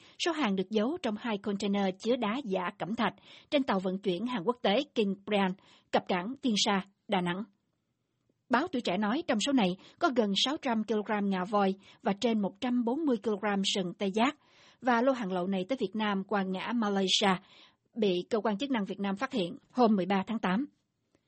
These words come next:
Lô hàng vừa chặn bắt có tổng giá trị khoảng năm triệu đô la. Trước đó, hôm thứ Tư, Việt Nam phát hiện khoảng một trăm ki-lô-gam sản phẩm từ động vật hoang dã, nghi là ngà voi và sừng tê giác,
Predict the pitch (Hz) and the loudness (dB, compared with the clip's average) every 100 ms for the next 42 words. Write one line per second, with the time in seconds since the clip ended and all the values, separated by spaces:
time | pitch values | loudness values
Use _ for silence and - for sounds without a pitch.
0 | _ 302 294 262 202 196 190 190 202 294 | _ 0 2 2 0 2 0 -2 -2 -4
1 | - 320 214 180 254 240 262 - 190 175 | -4 -4 -2 -2 -2 0 -2 0 -2 -2
2 | 160 - - 202 175 269 - 240 220 202 | -6 -8 -2 0 0 -6 -2 2 2 0
3 | 202 180 190 196 175 - _ _ _ _ | -4 -2 2 2 2 -4 _ _ _ _
4 | _ _ _ - 349 247 311 294 214 208 | _ _ _ -2 0 0 0 2 0 0
5 | 247 214 190 - - - 233 269 262 349 | 2 4 2 -2 -8 -4 0 2 0 -2
6 | - 226 175 190 - 190 247 285 202 - | -2 -2 -2 -4 -6 -4 -2 -2 -2 -2
7 | 247 233 247 220 226 214 - 208 233 190 | -2 2 2 0 -2 -2 -4 -6 -4 -4
8 | 254 208 190 185 180 226 208 196 190 220 | -2 -2 -2 -4 -6 -4 -2 0 0 -2
9 | - - - 247 240 202 190 185 208 208 | -6 -14 -2 2 2 2 0 -2 0 0
10 | 202 190 190 190 185 190 214 285 | 2 0 -2 -4 -4 -2 0 0